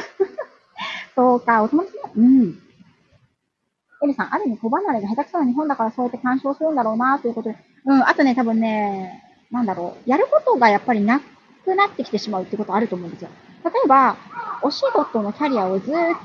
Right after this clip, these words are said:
と、さん-、その、子育て前からずーっと同じキャリアを伸ばすことができていたら、子育て中もそちらにやはりね、かなり忙しいと思うんですよね。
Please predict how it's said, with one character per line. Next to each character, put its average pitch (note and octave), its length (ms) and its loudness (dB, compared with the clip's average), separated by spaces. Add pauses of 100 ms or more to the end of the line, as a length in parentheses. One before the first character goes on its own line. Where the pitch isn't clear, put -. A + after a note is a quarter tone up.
と、 D4 280 4 (760)
さ D#4 120 -2
ん-、 C#4 120 -4 (520)
そ B3 80 -2
の、 G#3 1000 -2 (100)
子 C#4 80 -4
育 D#4+ 220 0
て D#4 80 0
前 C#4+ 320 2
か F3 180 -8
ら F#3+ 180 -2
ず A3+ 120 -6
ー E4+ 180 -2
っ - 20 -20
と C#4 140 2
同 D#4 140 2
じ E4 320 -2 (340)
キ - 100 -2
ャ F4+ 60 4
リ D4 120 0
ア - 40 -2
を F3+ 280 -2 (300)
伸 B3+ 80 4
ば F4 100 4
す - 100 -16
こ A#3 100 -4
と G#3 80 -6
が F#3+ 80 -4
で C#4+ 160 -6
き - 100 -20
て A#3+ 80 -2
い G3 60 0
た G3 140 -4
ら、 F3 240 -2 (840)
子 C#4 60 -10
育 F#4 220 -4
て F4 100 -2
中 D#4+ 240 -2
も C4 120 0
そ C4+ 160 -6
ち F4+ 140 -4
ら F#4+ 120 -2
に F4+ 80 -2
や E4 80 -2
は D#4+ 80 -4
り C4+ 100 -2
ね、 F3 280 -8 (360)
か A4+ 120 0
な G#4 100 0
り F#3 80 0
忙 E4 260 -2
し F#4+ 140 -6
い E4 40 -4
と - 80 -6
思 D#3+ 120 -8
う D3+ 40 -10
ん C3 100 -14
で - 60 -20
す C3 80 -20
よ C#3 60 -16
ね。 G3+ 120 -12